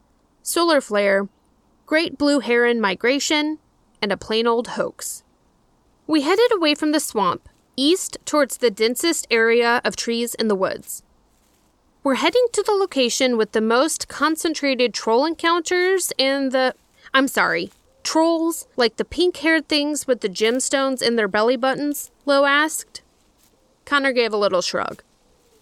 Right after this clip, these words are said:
"Troll? Yes. Gem bellies? Afraid not.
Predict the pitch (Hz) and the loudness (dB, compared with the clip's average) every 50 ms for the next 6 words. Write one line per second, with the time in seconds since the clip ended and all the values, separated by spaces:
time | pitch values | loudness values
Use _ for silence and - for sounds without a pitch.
0 | _ _ - - 294 302 320 339 349 370 403 403 _ _ _ - - 220 214 - | _ _ -6 -2 2 2 4 4 2 0 -2 -4 _ _ _ -8 -4 -2 -2 -2
1 | - - - - - - _ _ _ _ _ _ _ _ _ _ _ - - 269 | -2 -6 -12 -12 -12 -14 _ _ _ _ _ _ _ _ _ _ _ -4 0 0
2 | 285 302 302 311 311 320 330 330 330 339 339 - - - _ _ _ _ _ - | 2 2 2 2 2 2 2 0 0 -2 -4 -6 -8 -14 _ _ _ _ _ -4
3 | - - - 233 220 202 175 185 - - - - | -4 -2 0 0 0 0 -2 -4 -6 -6 -6 -8